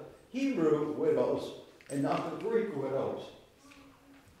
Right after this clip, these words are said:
You say, "Well, they probably would have picked." Oh no, the church already picked the spiritual guys.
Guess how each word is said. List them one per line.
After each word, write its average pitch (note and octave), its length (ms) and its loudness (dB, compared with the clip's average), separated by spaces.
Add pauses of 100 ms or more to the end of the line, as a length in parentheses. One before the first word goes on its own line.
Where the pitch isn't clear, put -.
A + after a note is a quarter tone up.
(340)
You C#3 120 -8
say, F3 180 2
"Well, D#3 180 2
they D#3 160 8
probably F3+ 400 2
would F3+ 140 4
have - 180 0
picked." - 520 -4
Oh F#3 140 2
no, A3+ 400 4
the D#3 100 -4
church A3 300 4
already - 280 4
picked - 260 2
the - 80 0
spiritual - 600 0
guys. - 440 -4